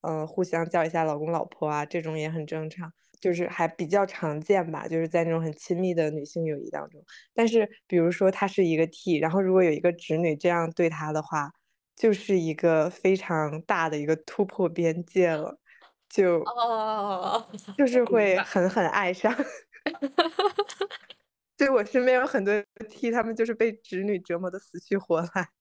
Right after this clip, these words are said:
Speaker 1: <laughs> 然后但是下一个心动对象还是直女。
Speaker 2: <laughs>
Speaker 1: 我没有说直女不好的意思，就也有很多很好的直女，然后和 T 很好地在一起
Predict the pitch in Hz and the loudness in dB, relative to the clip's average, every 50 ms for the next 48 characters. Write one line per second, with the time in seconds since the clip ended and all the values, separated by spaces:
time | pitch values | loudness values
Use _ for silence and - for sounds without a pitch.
0 | _ - 494 427 - - - - - 196 196 190 220 214 208 - 214 214 214 - | _ -8 -8 -8 -8 -10 -8 -4 -2 -2 -2 -2 -4 -4 0 0 0 0 0 -2
1 | 208 208 - - - - _ _ - 269 233 196 190 175 185 185 185 180 - - | -4 -4 -4 -10 -20 -20 _ _ -2 0 0 0 0 0 2 4 4 4 2 2
2 | - 214 220 220 196 196 190 190 190 190 180 190 185 170 165 - - 185 175 - | 0 0 2 2 2 0 -2 -2 -2 -4 -4 -4 -6 -6 -8 -6 -8 -10 -10 -10
3 | - 151 147 147 147 - - _ - - - 220 214 240 285 277 339 339 - - | -12 -14 -12 -12 -14 -16 -18 _ -14 -6 -2 0 2 4 4 4 4 2 0 -2
4 | 254 233 240 233 - - - 208 202 180 175 - 214 196 202 185 160 160 147 151 | 2 2 2 2 2 -2 -4 -2 -2 -2 -2 -4 -6 -2 0 0 0 0 -2 -2
5 | 165 170 175 170 190 185 220 233 233 220 220 196 226 226 220 202 - - 190 165 | -2 -2 -2 -2 -2 0 0 2 4 2 2 2 2 2 0 2 2 0 -2 -2
6 | 160 - 180 196 202 - 196 170 185 185 208 165 151 160 156 _ - 165 160 175 | 0 0 0 0 0 -2 -6 -6 -4 -4 -4 -4 -4 -6 -10 _ -12 -12 -10 -8
7 | 185 165 151 151 165 185 175 170 - 170 160 - _ - 202 175 165 - - - | -6 -6 -6 -6 -8 -8 -8 -6 -4 -6 -6 -6 _ -8 -4 -4 -4 -4 -4 -6
8 | 175 185 185 - 170 - 156 156 - 185 175 160 175 _ _ _ - - | -6 -4 -2 -4 -6 -4 -6 -8 -8 -6 -6 -6 -8 _ _ _ -20 -20